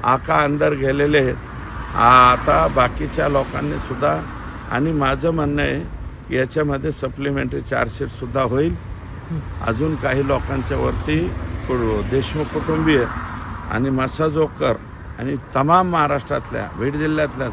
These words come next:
Speaker 1: नाही, तमाम महाराष्ट्रातल्या जनतेची इच्छा आहे, यात आणखी मदत करणारे सुद्धा ह्याच्यात जेलमध्ये गेले पाहिजे. नका का ह्याच्यात लागा ना, पण त्यांना वेगळा मौका लागला पाहिजे. मोकळा, वेगळा मौका लागून हे आत गेले पाहिजे.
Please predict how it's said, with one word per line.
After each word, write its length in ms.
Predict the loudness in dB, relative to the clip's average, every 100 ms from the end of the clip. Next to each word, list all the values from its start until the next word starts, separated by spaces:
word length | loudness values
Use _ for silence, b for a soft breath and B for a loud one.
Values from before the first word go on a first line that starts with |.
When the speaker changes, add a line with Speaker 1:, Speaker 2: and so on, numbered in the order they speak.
| -6
Speaker 1:
नाही, 360 | -10 -6 -6 -6 -6 0
तमाम 320 | 2 2 2
महाराष्ट्रातल्या 720 | 2 2 0 -2 -4 -4 -4
जनतेची 680 | -2 0 0 -2 -4 -4 -4
इच्छा 240 | -4 -2
आहे, 380 | 0 -2 -6 -8 -8 -2
यात 260 | 2 2 0
आणखी 400 | 0 0 0 0
मदत 400 | 2 2 4 4 4
करणारे 420 | 2 2 2 0 -2
सुद्धा 300 | -4 -4 0
ह्याच्यात 600 | 0 -2 -6 -8 -14 -2
जेलमध्ये 480 | 0 0 0 -2 -2
गेले 220 | -2 -2
पाहिजे. 420 | -4 -4 -4 -4 B B B -10 -2
नका 340 | 2 2 2 2
का 140 | 4
ह्याच्यात 280 | 4 2 0
लागा 280 | 2 0 0
ना, 100 | -2
पण 220 | -2 -4
त्यांना 420 | -2 -2 0 2
वेगळा 500 | 2 4 2 4 2
मौका 340 | 2 0 2 4
लागला 340 | 4 4 2
पाहिजे. 360 | 2 2 0 -2 -4 -4 -6 -6 -4 -4 -4 -2 -2 0
मोकळा, 340 | 2 4 4 4
वेगळा 520 | 4 4 4 6 6
मौका 360 | 6 4 6 6
लागून 440 | 6 6 6 6
हे 80 | 6
आत 340 | 6 6 4 4
गेले 200 | 4 4
पाहिजे. 320 | 4 2